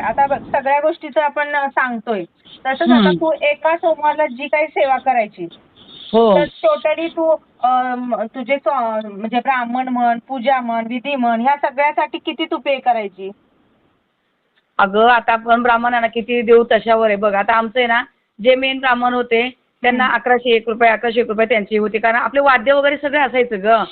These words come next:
Speaker 1: अच्छा.
Speaker 2: मग ते वाद्य, मग सर्व पूर्ण प्रकारे अगदी म्हणतात ना, कुठं
Speaker 1: हम्म.
Speaker 2: कमी न पडता मी ते, अ, करून घेत होते. आता ज्याची त्याची मर्जी, कोणी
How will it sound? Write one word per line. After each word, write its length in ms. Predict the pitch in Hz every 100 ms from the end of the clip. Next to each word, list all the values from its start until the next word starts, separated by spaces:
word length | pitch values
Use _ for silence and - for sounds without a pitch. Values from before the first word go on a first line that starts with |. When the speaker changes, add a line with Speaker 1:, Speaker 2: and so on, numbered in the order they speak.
| - -
Speaker 1:
अच्छा. 360 | 240 - 226 170
Speaker 2:
मग 80 | 226
ते 160 | 233 320
वाद्य, 540 | 302 269 254 233 320 294
मग 160 | 294 285 - - -
सर्व 480 | 269 294 302 320
पूर्ण 340 | 349 - 339 370
प्रकारे 580 | 370 311 320 330 349 285
अगदी 400 | 233 233 277 311
म्हणतात 300 | 302 311 359
ना, 200 | 294 320 359 - _ _
कुठं 160 | 320 -
Speaker 1:
हम्म. 160 | 226
Speaker 2:
कमी 180 | 330 359
न 220 | 359 349
पडता 400 | 349 311 269 302
मी 140 | 294 285
ते, 400 | 285 311 349 - _ _ -
अ, 140 | 254
करून 320 | 262 311 302
घेत 120 | 294 294
होते. 160 | 247
आता 160 | 226 277
ज्याची 260 | 311 311 330
त्याची 220 | 320 320
मर्जी, 300 | 285 220 196 - _ _ -
कोणी 500 | 294 311 320 320